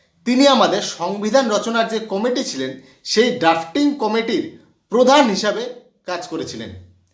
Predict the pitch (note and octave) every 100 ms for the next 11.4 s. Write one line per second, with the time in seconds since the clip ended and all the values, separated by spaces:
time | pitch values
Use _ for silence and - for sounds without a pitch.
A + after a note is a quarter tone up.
0 | _ _ _ _ G#3+ A#3 A3+ D3+ A3 B3
1 | - E3 F#3 A#3 C4+ C#4 G3+ D3+ D#3+ -
2 | _ _ A2+ F3+ A3 C4 - B3+ - F#3
3 | C3+ - - D3+ A#3+ - - D#3+ F3 G#3+
4 | G#3+ A#3 - - B2+ C3 A#2 A2+ G#2+ A2+
5 | A2 F#3+ A3+ D4 D4 B3+ G#3 F3+ D#3 G#3+
6 | - - _ D#3+ F3+ B3 G3 G3 - F3
7 | A3 B3 D#3+ D#3+ F3+ - G#3 A3+ D#3 C#3+
8 | B2+ - A2+ G2+ F#2 F#2 _ _ _ _
9 | _ _ _ _ _ _ _ F3+ A3 C4
10 | C#4 C4+ B3 A#3+ B3+ A3+ A3 A#3+ F#3 -
11 | D3 - -